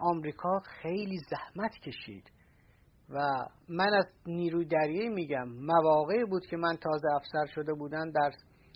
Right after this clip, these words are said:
سالهای مثلاً سی و یک و سی و دو اینا، اصلاً نیروی دریایی صفر بود.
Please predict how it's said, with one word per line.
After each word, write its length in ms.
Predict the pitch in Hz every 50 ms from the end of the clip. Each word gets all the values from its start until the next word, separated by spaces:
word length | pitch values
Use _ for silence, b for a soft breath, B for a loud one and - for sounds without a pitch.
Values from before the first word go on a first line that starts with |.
| b b - -
سالهای 500 | 170 151 147 151 151 156 160 160 160 160
مثلاً 460 | 156 151 147 - 160 156 156 156 156 147 - - -
سی 100 | 170 165
و 220 | 160 160 156 151
یک 280 | 156 156 160 156 156 -
و 80 | 156 147 - -
سی 60 | 156
و 140 | 151 151 147
دو 140 | 139 151 151
اینا، 600 | 151 151 147 143 143 151 160 175 190 208 214 214 b b b b b b b b b b b b b -
اصلاً 200 | 196 - - 285 277
نیروی 220 | 262 247 226 233 214
دریایی 260 | 208 202 202 233 247 - - -
صفر 260 | 277 294 - - - -
بود. 240 | 139 120 101 -